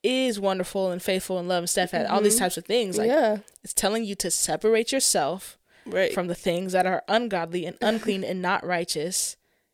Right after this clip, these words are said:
Speaker 1: and, like, walk righteously. And it,
Speaker 2: Yeah.
Speaker 1: it, and it requires faith.
Speaker 2: Right. And it's
Speaker 1: Because, like, if you are devoted to God, like,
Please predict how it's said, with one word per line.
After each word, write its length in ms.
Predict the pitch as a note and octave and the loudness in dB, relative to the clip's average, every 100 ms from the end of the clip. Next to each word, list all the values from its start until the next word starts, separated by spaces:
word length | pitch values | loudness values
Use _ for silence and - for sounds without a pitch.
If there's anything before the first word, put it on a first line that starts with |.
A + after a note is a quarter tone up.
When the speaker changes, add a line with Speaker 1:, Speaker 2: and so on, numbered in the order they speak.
| _ _ _ _ F3+ | _ _ _ _ -4
Speaker 1:
and, 500 | F3 E3 D#3+ - - _ _ _ _ _ - | -2 -2 -4 -6 -8 _ _ _ _ _ -12
like, 220 | F#3 E3+ - _ _ | -6 -6 -8 _ _
walk 240 | F3+ F3 E3+ | -2 -2 2
righteously. 520 | F3+ - F#3 D3 F#2+ | 0 0 -6 -6 -6
And 100 | F3+ | -4
it, 60 | A3+ | -2
Speaker 2:
Yeah. 260 | D4 A3 | 0 -2
Speaker 1:
it, 60 | G#3+ | -4
and 120 | F3+ F#3+ | -6 -2
it 40 | |
requires 680 | G3+ - - D#3 D4 D3+ - | -2 -2 -2 2 2 2 -2
faith. 440 | - - E3 - _ _ _ - | -6 -10 -12 -20 _ _ _ -2
Speaker 2:
Right. 240 | G#3+ G#3 | 2 4
And 80 | E3+ | 2
it's 80 | - | 2
Speaker 1:
Because, 440 | G#3 G#3+ G3+ F3+ | 6 10 8 6
like, 340 | F#3 F3+ F3 - | 4 2 0 -4
if 220 | F#3+ F#3 | -2 -2
you 500 | F3+ G3+ G#3+ G#3 F3+ - _ _ _ _ _ _ _ _ _ _ _ _ _ F3 | -2 -2 0 0 -2 -6 _ _ _ _ _ _ _ _ _ _ _ _ _ -4
are 320 | F3 E3 - | -2 -2 -4
devoted 600 | F#3+ G#3 F3+ F#3 G3 F#3 | 0 2 6 6 4 0
to 100 | F3+ | -4
God, 500 | F3 D#3 B3 A3 G3+ | -4 0 0 0 -2
like, 240 | D3 - | -2 -4